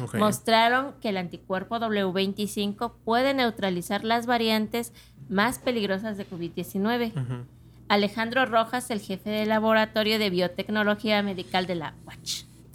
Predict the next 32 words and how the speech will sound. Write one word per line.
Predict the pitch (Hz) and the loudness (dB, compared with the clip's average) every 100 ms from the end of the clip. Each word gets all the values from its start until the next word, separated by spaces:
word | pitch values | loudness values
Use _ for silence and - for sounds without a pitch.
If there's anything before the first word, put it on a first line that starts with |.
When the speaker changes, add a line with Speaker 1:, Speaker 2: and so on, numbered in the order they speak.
| - - | -10 -2
Speaker 1:
<laughs> | 156 156 143 147 147 156 120 | -2 -2 -2 -4 -2 -4 -2
¿Te | 117 | -2
gusta | 135 139 | -2 -2
ese | 127 120 | -4 -4
nombre? | 117 120 117 165 151 | -6 -4 -4 0 0
Speaker 2:
Es | 156 143 175 | 0 0 0
que | 233 | -2
casi | 220 220 220 | -2 -4 -6
es | 208 | -6
como | 208 180 | -4 -4
Watchmen. | 190 208 - 180 175 175 160 | -6 -8 -10 -8 -8 -10 -6
Speaker 1:
Watchmen. | 127 131 - 113 110 - - - - - - | -4 -4 -4 -4 -6 -10 -18 -20 -20 -20 -4
Speaker 2:
De | 196 | 0
la | 185 180 | 2 4
uach. | 196 226 233 - - - - 226 | 4 2 0 -14 -16 -20 -6 2
Lamenta | 220 220 226 233 262 | 4 4 0 0 -4
severamente | 254 214 202 208 208 208 254 262 | -2 0 2 2 0 -2 -4 -6
que, | |
pues, | - 185 180 202 | -8 -4 -4 -2
el | 185 | -4
proyecto | 185 185 180 202 - - 247 | 0 -2 0 -2 -2 0 2
de | 226 | 2
investigación | 190 180 - 180 170 - 214 214 220 196 - - | -2 -4 -8 -10 -8 -4 -2 -2 -4 -6 -12 -6
ya | 185 196 208 | 2 4 4
no | 208 | 4
haya | 208 214 | 4 2
recibido | 208 202 185 185 190 | 0 -4 -8 -6 -4
el | 185 | -4
apoyo | 180 180 180 | -4 -8 -8
económico | 180 180 170 165 - | -8 -10 -10 -12 -12
necesario. | 170 175 - 175 | -12 -12 -8 -6
Speaker 1:
Ujú. | 117 | -4